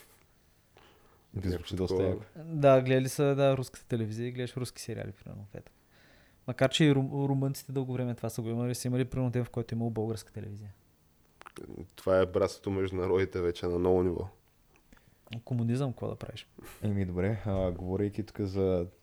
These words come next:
Speaker 1: може все пак набързо да споменем и друго събитие в България, което се случи снощи, и това беше победата на Кубрат Пулев.
Speaker 2: Сериозна
Speaker 3: Уху,
Speaker 2: победа,
Speaker 3: уху.
Speaker 2: да. Всъщност на братя Пулеви.
Speaker 1: Ето, всъщност на двамата, макар че то на Тервел матча беше по-скоро протоколен.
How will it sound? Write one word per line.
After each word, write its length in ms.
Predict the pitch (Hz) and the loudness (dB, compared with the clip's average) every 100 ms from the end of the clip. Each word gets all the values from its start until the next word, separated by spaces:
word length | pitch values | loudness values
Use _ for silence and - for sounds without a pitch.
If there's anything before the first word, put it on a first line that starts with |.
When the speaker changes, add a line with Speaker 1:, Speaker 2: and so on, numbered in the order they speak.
| _ - | _ -6
Speaker 1:
може 300 | 92 92 98 | -4 -2 -2
все 160 | - | -4
пак 240 | 101 95 - | -2 -2 0
набързо 360 | 90 92 92 | -2 0 0
да 100 | 92 | 0
споменем 520 | 90 - 92 90 92 92 | -4 -4 -2 0 0 0
и 180 | 87 | -2
друго 260 | 85 87 87 | -2 -2 -4
събитие 400 | - 87 90 90 | -4 -8 -4 -2
в 100 | 87 | -2
България, 460 | 90 87 87 87 - | -2 -2 -2 -4 -6
което 200 | 92 - | -8 -8
се 60 | |
случи 220 | 98 87 87 | -12 -10 -10
снощи, 360 | 92 87 - | -10 -10 -8
и 60 | 90 | -8
това 180 | - 85 | -6 -4
беше 460 | 90 85 92 82 - _ _ _ _ _ _ | -2 -4 -6 -8 -12 _ _ _ _ _ _
победата 380 | 95 87 98 101 | -2 2 2 2
на 100 | 90 | -4
Кубрат 360 | - 92 92 - | -2 0 0 0
Пулев. 520 | - 85 95 - - - - _ 214 269 | -2 -2 -4 -10 -20 -20 -20 _ -4 -2
Speaker 2:
Сериозна 460 | 349 294 359 92 - | 4 8 10 10 8
Speaker 3:
Уху, 80 | - | 8
Speaker 2:
победа, 260 | 85 92 85 | 8 8 8
Speaker 3:
уху. 60 | |
Speaker 2:
да. 160 | 82 85 | 6 2
Всъщност 420 | - 101 107 101 | 0 -2 -2 2
на 100 | 107 | 4
братя 300 | 98 107 113 | 8 8 6
Пулеви. 320 | - 98 82 85 - - - | 0 0 0 -6 -12 -12 -10
Speaker 1:
Ето, 100 | - | -8
всъщност 460 | - 101 113 107 | -6 -6 -6 -6
на 140 | 123 113 | -2 0
двамата, 300 | 131 120 - | 2 2 4
макар 340 | 131 127 131 - | 2 4 4 4
че 140 | - | 0
то 260 | - 120 - 113 | 0 0 0 0
на 260 | 107 104 101 - - - | 2 2 0 -12 -20 -4
Тервел 320 | 107 101 92 | 2 2 4
матча 320 | 90 95 - 95 | 2 0 -2 -2
беше 280 | 98 95 | -2 -2
по-скоро 460 | 98 101 - 95 95 | -4 -4 -2 0 0
протоколен. 600 | 101 98 - 92 80 92 | 0 -6 -2 0 0 -2